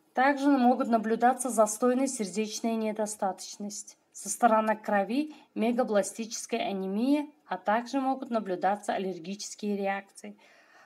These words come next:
Противопоказаниями является почечная недостаточность, заболевания центральной нервной системы. Следующий препарат — это натрий парааминосалицилат.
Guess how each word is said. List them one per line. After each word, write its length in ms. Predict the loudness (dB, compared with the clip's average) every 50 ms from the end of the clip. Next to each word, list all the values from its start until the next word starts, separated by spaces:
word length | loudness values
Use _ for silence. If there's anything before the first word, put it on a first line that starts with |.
| _ _
Противопоказаниями 1300 | -4 0 0 0 2 2 2 2 2 0 0 2 2 2 4 6 6 8 8 8 8 6 4 2 0 -4
является 800 | -4 -4 -2 2 6 6 8 6 6 4 -2 -8 -6 -6 -6 -6 -8 _ _ _ _ _
почечная 580 | _ 0 0 0 0 -4 -8 -6 -4 -2 0 2
недостаточность, 1120 | 2 0 2 4 4 4 4 2 -2 -2 -2 -2 -2 -4 -8 -12 -8 -6 -4 -4 -6 -8 -12 -18 _ _ _
заболевания 760 | -4 -2 0 0 2 0 0 0 0 2 2 2 2 0 -2
центральной 600 | -2 -2 -4 -6 -4 -4 -2 -2 -2 -2 -2 -2 -4
нервной 480 | -4 -4 -4 -4 -4 -4 -6 -6 -8
системы. 720 | -8 -10 -8 -8 -8 -8 -8 -6 -6 -6 -6 -8 -10 -14 -16 _ _ _ _ _ _ _ _ _ _ _ _ _ _ _ _ _ _ _ _ _ _ _ _ _ _ _ -20 -20 _ _ _ _ _ _ _ _
Следующий 540 | -10 -6 -4 -2 0 0 -2 -2 -2 -4
препарат — 560 | -4 -4 -4 0 2 2 4 4 2 0 0 -4 -8 -16 _ _ _ _
это 240 | -14 -10 0 0 2
натрий 600 | 2 4 4 4 2 2 -2 -6 -6 -6 -10 -14 -16 _ _
парааминосалицилат. 1400 | 0 0 2 4 2 2 2 0 0 0 -2 -2 -4 -4 -6 -6 -6 -6 -6 -6 -10 -2 0 2 2 2 2 0